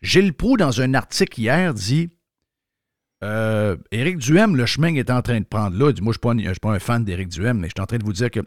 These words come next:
Éric Duhem, s'il continue sur ce chemin-là, il y a des chances de prendre du monde du P Q, prendre du monde de, de la caq,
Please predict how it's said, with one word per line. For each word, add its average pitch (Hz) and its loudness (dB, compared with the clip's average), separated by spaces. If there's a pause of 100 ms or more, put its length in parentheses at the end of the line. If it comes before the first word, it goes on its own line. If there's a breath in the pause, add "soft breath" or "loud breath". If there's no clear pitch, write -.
Éric 117 -4
Duhem, 113 0 (500)
s'il - -8
continue 139 0
sur 113 -4
ce 107 -2
chemin-là, 120 0 (340)
il 104 -6
y - -4
a 104 -4
des 104 -6
chances 143 0
de 104 -4 (360)
prendre 156 2
du 107 -4
monde 143 2
du 90 -6
P 104 -4
Q, 160 0
prendre 135 -2
du 110 -4
monde 139 2
de, 104 -2 (320)
de 92 -10
la 101 -4
caq, 151 0